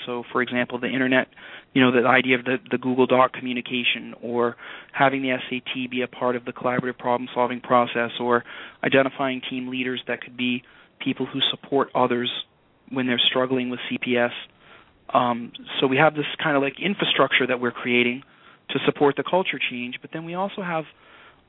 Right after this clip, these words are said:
uh, I'm really lucky 'cause I have a great staff and they're really committed to kids already.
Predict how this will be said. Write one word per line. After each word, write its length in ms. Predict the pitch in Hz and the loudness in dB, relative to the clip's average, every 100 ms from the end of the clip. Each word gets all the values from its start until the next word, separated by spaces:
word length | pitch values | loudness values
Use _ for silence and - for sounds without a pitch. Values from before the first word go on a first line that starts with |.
| - | -2
uh, 280 | 131 123 - | 0 0 -2
I'm 360 | - - 147 190 | -4 -4 -2 2
really 180 | 233 | 6
lucky 260 | 180 165 - | 6 6 0
'cause 140 | - | -6
I 40 | 139 | -6
have 100 | 123 | -6
a 20 | |
great 400 | 117 127 131 131 - | -6 0 0 0 0
staff 300 | 123 120 120 | 2 2 0
and 100 | 120 | -8
they're 120 | 120 | -10
really 320 | 123 131 139 135 | -8 -2 0 0
committed 400 | - 135 127 - | -4 -4 -4 -6
to 60 | |
kids 320 | - 123 120 | -8 -8 -4
already. 500 | 123 117 117 113 - | -2 0 -2 -4 -8